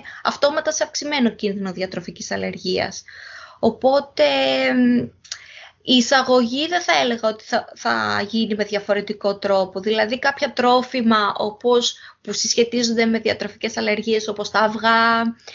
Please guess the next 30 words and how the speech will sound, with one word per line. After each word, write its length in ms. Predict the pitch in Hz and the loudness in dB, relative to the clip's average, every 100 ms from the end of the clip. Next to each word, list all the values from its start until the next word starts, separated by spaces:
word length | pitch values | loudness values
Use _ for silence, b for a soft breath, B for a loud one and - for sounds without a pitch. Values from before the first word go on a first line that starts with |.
| B B | B B
ε, 600 | - 214 208 208 214 208 - | -2 0 2 0 2 0 0
όπως, 540 | 180 175 220 226 220 | -4 -6 -8 -2 -2
ας 140 | 226 | -4
πούμε, 560 | - 220 214 220 226 226 | -8 -6 -4 -2 -2 -2
προϊόντα 360 | - 220 214 208 | -2 0 2 2
γαλακτοκομικών, 1040 | 220 240 233 226 - 226 220 214 - 220 285 B B B | 2 0 -2 -8 -6 -4 -4 -4 -2 0 0 B B B
καλό 320 | - 233 233 | 0 4 4
είναι 160 | 311 359 | 2 -4
να 120 | 330 | -4
ενταχθούν 560 | 254 220 - - 220 233 349 370 | -4 -4 -6 -8 -4 -2 -2 0
παράλληλα 600 | 320 320 339 311 262 233 | 0 2 2 2 -2 0
με 120 | 220 | 0
όλα 280 | 208 208 208 | 0 0 -2
τα 80 | 202 | -4
υπόλοιπα 760 | 202 - 202 196 190 - 190 | -4 -4 -2 -2 -4 -4 -4
τρόφιμα, 600 | - 202 175 - 190 226 311 | 0 0 0 -4 -4 -4 -2
δηλαδή 280 | 240 196 202 | -2 -2 -4
στους 200 | - - | -6 -6
έξι 300 | 214 - 196 | -4 -4 -4
μήνες. 480 | 190 185 208 403 B B B | -2 -2 0 -2 B B B
Ωστόσο, 380 | 339 - 392 370 | -2 0 0 0
είναι 140 | 370 | -2
καλό 360 | 349 302 311 294 | 2 2 2 2
η 80 | |
μητέρα 460 | 269 262 349 392 392 | -2 -2 2 2 0
να 60 | 285 | -6
έχει 200 | 302 - | -8 -4
κατά 320 | 254 - 220 | -4 -2 2
νου 220 | 226 302 415 B B B B | 2 4 0 B B B B
ότι 480 | 311 320 320 - | 0 0 -2 -6